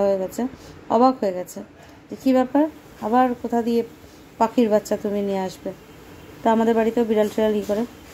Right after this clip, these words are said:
তা দৌড়ে গিয়ে আমি নিয়ে এসে এদেরকে, এখন দু তিন দিন হলো যে এদেরকে রেখেছে।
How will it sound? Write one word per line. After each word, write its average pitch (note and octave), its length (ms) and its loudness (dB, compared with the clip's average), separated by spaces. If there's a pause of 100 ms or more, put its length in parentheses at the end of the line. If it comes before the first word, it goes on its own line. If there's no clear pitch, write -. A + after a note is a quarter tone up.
(160)
তা G#3+ 100 -2
দৌড়ে G#3+ 300 2
গিয়ে G#3 220 0
আমি G#3+ 120 2
নিয়ে G3+ 220 0
এসে A3 260 -4
এদেরকে, A3+ 320 0 (640)
এখন A3 200 -4 (220)
দু F#3+ 60 -6 (160)
তিন G#3 180 0
দিন A3 240 2
হলো A3 200 2
যে A#3+ 180 -2
এদেরকে F3 340 -2
রেখেছে। F#3+ 420 -8